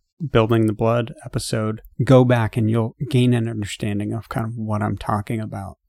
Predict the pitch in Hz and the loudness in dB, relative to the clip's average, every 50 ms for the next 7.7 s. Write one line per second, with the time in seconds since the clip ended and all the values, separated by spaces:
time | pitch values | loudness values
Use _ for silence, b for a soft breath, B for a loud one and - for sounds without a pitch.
0 | _ _ _ _ - 139 123 120 123 - - 139 113 107 139 123 117 110 107 104 | _ _ _ _ 0 0 2 2 0 2 4 4 4 6 6 4 4 4 2 -2
1 | 104 - - 117 - - - - 117 - - 123 127 127 - - 123 113 - - | -2 -2 -4 -4 -4 -4 -6 -6 -6 -6 -6 -10 -10 -10 -10 -8 -8 -8 -8 -10
2 | _ _ _ - - 165 139 123 117 117 110 107 110 110 107 - - - - - | _ _ _ -10 -4 -2 0 2 2 2 0 -2 -4 -6 -8 -8 -10 -10 -4 -4
3 | 117 - - 113 110 - _ _ _ _ _ _ - - - - 117 113 - - | -4 -2 -2 -4 -6 -6 _ _ _ _ _ _ -10 -6 -2 0 0 0 0 -2
4 | - 113 101 92 101 95 101 107 - - 113 107 - - 113 104 104 - - - | -6 -4 -4 -4 -8 -8 -8 -8 -6 -6 -6 -6 -6 -8 -8 -8 -8 -10 -10 -8
5 | 117 107 104 104 101 - 110 107 104 104 101 107 - 101 92 87 - _ - - | -6 -4 -4 -4 -6 -6 -6 -4 -4 -4 -6 -8 -10 -10 -12 -12 -14 _ -8 -4
6 | 117 113 101 101 - - 110 107 123 139 - - - 107 98 98 95 98 98 101 | -2 0 0 0 -2 -4 -6 -6 -6 -10 -10 -4 -2 -2 -2 -2 -2 -4 -4 -4
7 | 101 101 101 98 101 104 101 101 101 - - - - - | -4 -4 -4 -4 -4 -6 -6 -8 -10 -12 -14 -16 -16 -18